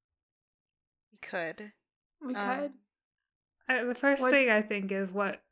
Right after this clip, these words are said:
Speaker 3: what,
Speaker 1: Oh,
Speaker 3: what
Speaker 1: wait.
Speaker 3: Warriors inspired food would we have?
Speaker 1: Um, Paz, did you, did you paste the Pinterest board
Speaker 3: Oh,
Speaker 1: into
Speaker 3: no, let me.
Speaker 1: I think we need some inspiration because, like the,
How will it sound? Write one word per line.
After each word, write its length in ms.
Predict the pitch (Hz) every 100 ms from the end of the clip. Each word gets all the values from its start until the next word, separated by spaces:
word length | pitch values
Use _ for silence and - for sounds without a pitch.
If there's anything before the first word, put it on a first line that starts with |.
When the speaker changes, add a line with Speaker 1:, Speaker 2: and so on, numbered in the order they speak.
| _
Speaker 3:
what, 320 | - 233 240 -
Speaker 1:
Oh, 120 | 240 -
Speaker 3:
what 280 | 214 262 247
Speaker 1:
wait. 80 | 220
Speaker 3:
Warriors 380 | 226 214 208 214
inspired 440 | 202 - 196 190
food 380 | - 196 185 185
would 240 | 190 185
we 140 | 185 180
have? 420 | 165 165 185 233 _ _ _ _ _
Speaker 1:
Um, 440 | 202 208 202 208 - _ -
Paz, 360 | 190 185 196 -
did 240 | 240 -
you, 60 | - _ _
did 180 | 220 220
you 80 | 226
paste 760 | - 254 294 311 - - - - -
the 80 |
Pinterest 520 | 196 190 170 180 170 -
board 340 | - 147 156 _ _ -
Speaker 3:
Oh, 100 | 226 220
Speaker 1:
into 60 | 208
Speaker 3:
no, 160 | 208 208
let 160 | -
me. 360 | 202 202 208 - _ _ _
Speaker 1:
I 140 | 190 208
think 260 | - 269
we 100 | 320
need 140 | 269 233
some 140 | 220
inspiration 680 | 185 180 - 139 175 - 180
because, 520 | 190 208 202 196 - _ _ _ _ _ -
like 340 | 208 214 - _ _ _ _
the, 520 | 208 190 185 185 185